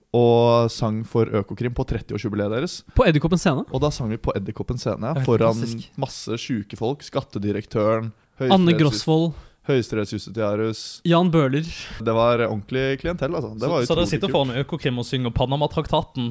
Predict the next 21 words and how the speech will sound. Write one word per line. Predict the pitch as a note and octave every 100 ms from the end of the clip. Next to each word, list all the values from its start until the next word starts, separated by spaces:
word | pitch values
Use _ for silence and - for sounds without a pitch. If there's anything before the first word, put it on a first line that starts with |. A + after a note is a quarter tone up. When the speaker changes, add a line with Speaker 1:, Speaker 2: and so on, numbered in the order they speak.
| G#2
Speaker 3:
og | B2+ B2+ A#2+ B2
elitesingles? | D3 B2 B2 E3+ G#3 C3+ - -
Speaker 1:
Absolutt. | B2+ - D3 D#3 -
Og | D3 D3+
en | D#3+
ting | E3
som | E3
var | D3+
utrolig | D#3+ - C#3 B2 D3
kult | C3+ A#2
med | C3
det, | F3+
var | D#3+ D3
at | - - _ C3
det |
var | C3+ C#3
faktisk, | C3 C3 - -
eh, | B2+ B2+
skattedirektøren | B2+ - - G2+ G#2+ G#2+ G#2+ A2 A2+
som | A2+
skulle | - A2 A2